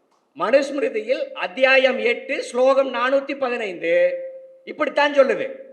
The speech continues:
ஆக, கர்ப்பப்பை எடுத்திருந்தா இதுதான் உங்களுடைய நிலைமை. நீங்க எவனாச்சும் ஒருத்தன் நல்ல அப்பனுக்கு பிறந்திருந்தா, அதே மாதிரி கூடுதலா அடிக்கடி சொல்லுவான், ஒத்த அப்பனுக்கு பிறந்திருந்தான்னு. அறிவியல் பூர்வமாக ஒத்த அப்பனுக்கு தான் எல்லாருமே பிறக்க முடியும்.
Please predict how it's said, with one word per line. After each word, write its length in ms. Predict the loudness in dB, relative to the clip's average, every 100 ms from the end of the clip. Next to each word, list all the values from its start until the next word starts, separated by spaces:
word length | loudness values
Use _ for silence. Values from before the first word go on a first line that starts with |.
| -20 _ _ _ _ _ _ _ _ _ _
ஆக, 260 | 0 2 2
கர்ப்பப்பை 540 | 0 2 2 4 4
எடுத்திருந்தா 380 | 4 4 0 0
இதுதான் 300 | 0 0 0
உங்களுடைய 320 | 2 4 4
நிலைமை. 280 | 2 0 0 -6 -12 -20 _ _ _ _ -12
நீங்க 260 | -6 -4
எவனாச்சும் 440 | -2 -2 -2 -2 -2
ஒருத்தன் 260 | -2 -4
நல்ல 280 | -6 -4 0
அப்பனுக்கு 540 | 0 2 2 2 0
பிறந்திருந்தா, 520 | 0 -2 -4 -6 -6 -14 _ _ _ _ _ _ _ _ _ _ _
அதே 300 | -6 2 2
மாதிரி 280 | 2 0 -2
கூடுதலா 320 | -2 -4 -2
அடிக்கடி 480 | -2 -2 -4 -6 -6
சொல்லுவான், 420 | -6 -4 -4 -4 -10 -20 _ _
ஒத்த 360 | 0 0 2
அப்பனுக்கு 460 | 0 0 -4 -2 -2
பிறந்திருந்தான்னு. 560 | -2 -4 -4 -6 -8 -14 -20 _ _ _
அறிவியல் 540 | -10 -2 0 2 0 0
பூர்வமாக 440 | 0 0 0 2
ஒத்த 240 | 2 2 -4
அப்பனுக்கு 300 | -4 -4 -2
தான் 100 | -2
எல்லாருமே 360 | 0 0 -2
பிறக்க 240 | -2 -4 -4
முடியும். 400 | -10 -12 -16